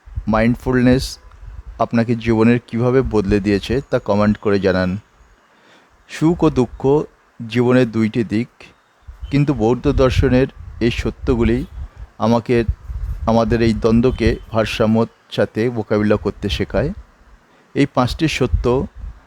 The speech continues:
আপনার জীবনে শান্তি ও পরিপূর্ণতায় ভরিয়ে দেবে। সুখ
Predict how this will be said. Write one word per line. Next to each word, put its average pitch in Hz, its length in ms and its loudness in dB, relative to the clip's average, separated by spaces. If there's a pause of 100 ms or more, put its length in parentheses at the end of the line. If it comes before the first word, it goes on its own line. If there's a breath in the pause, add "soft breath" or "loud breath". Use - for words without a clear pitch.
(120)
আপনার 135 320 2
জীবনে 117 420 2
শান্তি 113 560 0 (100)
ও 117 100 -2
পরিপূর্ণতায় 113 760 2
ভরিয়ে 104 300 0
দেবে। 101 320 0 (540 loud breath)
সুখ - 260 -2